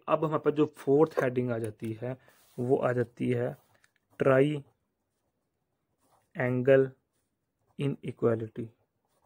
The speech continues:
Triangle inequality में क्या होता है,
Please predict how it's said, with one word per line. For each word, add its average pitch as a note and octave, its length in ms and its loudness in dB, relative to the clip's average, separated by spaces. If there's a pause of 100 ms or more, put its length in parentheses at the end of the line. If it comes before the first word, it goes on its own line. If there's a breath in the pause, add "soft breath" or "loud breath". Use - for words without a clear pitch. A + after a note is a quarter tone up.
(4000)
Triangle D3+ 640 0
inequality C#3+ 580 -4
में D3 140 -6
क्या C#3+ 100 0
होता C3 240 -2
है, C3 280 -12